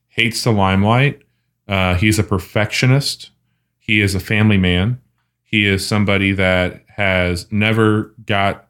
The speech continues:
their due for the work that they put in. And he's okay with that. He's the type of guy that will put in the work and not care about the credit given to him, but always be working towards getting,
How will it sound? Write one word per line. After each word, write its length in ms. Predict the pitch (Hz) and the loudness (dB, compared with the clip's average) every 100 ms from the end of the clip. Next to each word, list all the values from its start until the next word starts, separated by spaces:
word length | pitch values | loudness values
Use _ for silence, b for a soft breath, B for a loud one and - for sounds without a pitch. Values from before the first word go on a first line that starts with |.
| _ | _
their 260 | 107 101 92 | -4 0 0
due 420 | 92 101 95 90 | 0 0 2 0
for 180 | 87 98 | 0 -2
the 100 | 87 | 0
work 220 | 90 87 | 2 0
that 100 | 87 | -2
they 100 | 90 | -6
put 220 | - 95 | -4 -4
in. 280 | 85 90 131 _ _ _ _ - | -2 -4 -8 _ _ _ _ -6
And 400 | 98 95 92 87 | -2 0 0 0
he's 200 | 113 113 | 0 0
okay 240 | 107 123 | 0 0
with 180 | 90 - | -2 -4
that. 180 | - - _ | -14 -20 _
He's 220 | - 104 | -6 -6
the 60 | 95 | -4
type 200 | 110 101 | -4 -4
of 60 | 98 | -2
guy 220 | 98 95 | 0 0
that 300 | 92 92 92 | 2 0 -2
will 340 | 95 92 90 | -2 0 0
put 240 | 87 - 117 | -2 -2 0
in 100 | 113 | 2
the 60 | |
work 400 | 104 104 98 95 - _ _ _ _ - | 2 2 0 -2 -8 _ _ _ _ -6
and 520 | 95 92 90 87 82 - | 0 2 2 0 -2 -4
not 380 | 98 101 104 | -2 0 -2
care 260 | - 104 95 | -4 -2 0
about 320 | 92 92 87 | 0 0 -2
the 60 | 92 | -4
credit 400 | 87 101 90 87 | -4 -2 -2 -2
given 240 | 104 101 90 | -2 0 0
to 120 | 87 | -2
him, 240 | 87 87 82 | -2 -2 -2
but 220 | 90 - | -2 -4
always 520 | 98 95 95 92 90 90 | -2 0 2 2 2 2
be 120 | 92 | 0
working 400 | 87 87 92 87 | 0 -2 -2 -2
towards 340 | - 90 82 | -2 -2 -2
getting, 460 | 82 85 82 80 87 | -2 -2 0 -2 -4